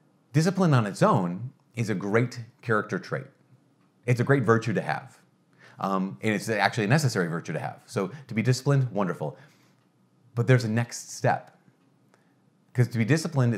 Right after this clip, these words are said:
that's all about me, right? That's, I, I am a self-contained, disciplined human being. But there's a different, there's another step, and that another step is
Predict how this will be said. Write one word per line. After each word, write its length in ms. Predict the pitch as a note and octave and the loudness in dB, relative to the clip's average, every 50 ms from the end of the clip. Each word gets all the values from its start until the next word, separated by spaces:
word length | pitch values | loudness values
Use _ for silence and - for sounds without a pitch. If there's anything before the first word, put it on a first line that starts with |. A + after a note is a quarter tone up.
| E2+ | 2
that's 200 | - B2 B2+ - | 2 2 4 6
all 140 | C3 A#2 A2+ | 6 6 6
about 240 | G#2 F#2 F#2+ E2+ D#2+ | 6 4 2 0 0
me, 240 | E2+ D#2+ - - - - | -4 -8 -10 -12 -8 0
right? 200 | G2 G#2 G#2 - | 2 2 2 2
That's, 160 | G2 F#2+ F#2 F2+ | -2 -2 -2 0
I, 220 | - G2+ A2+ A#2 - - | 4 4 4 4 2 2
I 160 | F2 G2 A2+ A#2+ - - - | 2 2 2 2 0 -4 -6
am 140 | G#2 G#2 F#2+ | -6 -6 -6
a 40 | |
self-contained, 640 | - - - B2 B2+ - - B2+ A#2 A#2+ A2+ A2 G2+ | -6 2 2 2 2 4 0 -2 0 0 -4 -2 -2
disciplined 400 | G2 G2+ - A#2 F#2+ G#2+ F#2+ F2 | -2 -2 -2 -2 -4 -4 -6 -4
human 240 | G#2 G2+ F#2+ F#2 F2 | -4 -2 -2 -2 -2
being. 380 | - E2 D2+ D2 C#2+ C#2+ C#3+ - _ _ _ _ _ _ _ _ _ _ _ _ _ _ _ _ _ _ _ _ _ _ _ - | -2 -6 -8 -8 -10 -12 -16 -20 _ _ _ _ _ _ _ _ _ _ _ _ _ _ _ _ _ _ _ _ _ _ _ -4
But 140 | A#2 A#2+ A2+ | -4 2 4
there's 160 | C#3 C#3 B2 | 4 6 6
a 60 | A#2+ F#2+ | 2 0
different, 580 | - - - C3+ C3 - C3+ B2+ B2 - F2 | 0 2 2 2 2 4 0 -2 -2 -4 -6
there's 160 | G2+ G#2+ G#2+ | -6 -4 -2
another 260 | A2+ A2 A#2+ A#2+ B2 A#2 | 2 2 4 4 2 0
step, 260 | - - E2 D2 - | -2 -4 -6 -4 -2
and 80 | F#2 F#2+ | -4 -4
that 100 | F#2 - | -4 -2
another 240 | G2 A#2 C3 D3+ C3+ | -2 -2 0 0 -2
step 320 | - - F#2+ F2+ F2+ D#2 | -2 -2 -4 -4 -4 -4
is 400 | F2 E2+ D#2+ D#2+ D#2 - - | -6 -4 -4 -6 -6 -10 -14